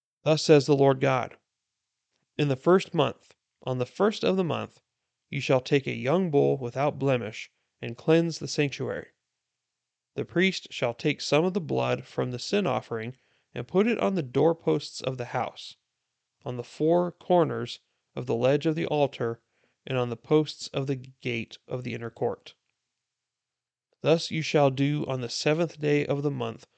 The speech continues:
for every one who goes astray or is naive. So you shall make atonement for the house. In the first month,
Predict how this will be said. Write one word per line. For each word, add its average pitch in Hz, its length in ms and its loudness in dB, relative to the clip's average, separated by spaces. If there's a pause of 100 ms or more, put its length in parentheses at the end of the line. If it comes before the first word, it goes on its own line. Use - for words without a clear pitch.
(200)
for - 260 -6
every 185 300 2
one 151 400 -2
who 143 100 -4
goes 131 300 -2
astray 110 640 -8 (280)
or 123 200 -4
is 123 160 -4
naive. 120 640 -8 (920)
So 143 220 2
you 139 140 -2
shall 123 240 -2
make 127 220 -4
atonement 131 640 -2 (180)
for 127 180 -6
the 117 120 -6
house. - 500 -12 (2250)
In 151 160 0
the 131 60 -2
first 185 300 4
month, 127 380 0